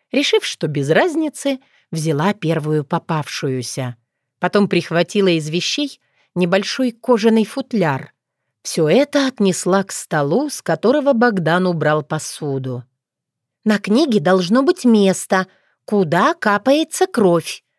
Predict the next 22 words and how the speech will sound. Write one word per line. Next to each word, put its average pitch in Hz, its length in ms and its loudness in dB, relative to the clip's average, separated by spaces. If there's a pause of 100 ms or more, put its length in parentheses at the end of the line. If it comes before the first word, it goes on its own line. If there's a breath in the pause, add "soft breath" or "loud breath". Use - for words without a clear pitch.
(400)
Отрада, 269 440 2
прищурив 233 640 0
правый 165 400 0
глаз, 156 440 -2 (420)
внимательно 151 880 0
разглядывала 165 720 2
книгу. 151 640 -2 (500)
Обложка 151 600 -2
и 143 100 -2
корешок 165 640 -4
были 185 280 0
из 185 140 -4
коричневой 196 600 0
кожи. 143 680 -4 (480)
В - 100 -20
тисненном 320 540 0
узоре 269 360 0
красиво 214 500 0
переплетались 160 800 -2
розы, 208 500 0 (360)
бабочки, 156 800 -2
птички. 170 800 -4